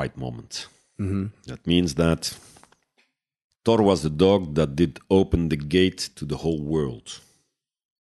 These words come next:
Speaker 1: Thor did open the gate to black German Shepherd people.
Speaker 2: 'Cause I thought he was one.
Speaker 1: Of course. <laughs> Skinny one, but one. Thor did open the gate for Labrador people.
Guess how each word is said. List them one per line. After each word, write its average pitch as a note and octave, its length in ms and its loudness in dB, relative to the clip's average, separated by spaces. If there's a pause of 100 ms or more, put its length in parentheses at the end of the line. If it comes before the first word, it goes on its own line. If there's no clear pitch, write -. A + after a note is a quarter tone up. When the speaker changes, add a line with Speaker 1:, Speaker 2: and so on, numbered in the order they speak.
(540)
Speaker 1:
Thor F#2+ 160 4
did D#2 360 -4
open D#2+ 440 0
the C#2 60 -6
gate E2 480 0
to C#2+ 240 -2 (260)
black D#2+ 200 0
German D2 300 -2
Shepherd - 320 -6
people. F2 280 -6 (840)
Speaker 2:
'Cause G2+ 140 -6
I F2 80 -4
thought F2 220 -4
he F2+ 60 -2
was E2+ 220 -6
one. G2 280 -8 (220)
Speaker 1:
Of E2 140 -4
course. F2 380 0 (400)
<laughs> C#3+ 380 0
Skinny G#2+ 380 2
one, G#2 360 2
but D#2+ 340 0
one. E2+ 320 0 (1900)
Thor G2 160 4
did E2 380 -2
open F2 360 0
the D2 80 -2
gate E2+ 380 2 (460)
for E2+ 220 -4
Labrador F2+ 500 2
people. G2 380 -4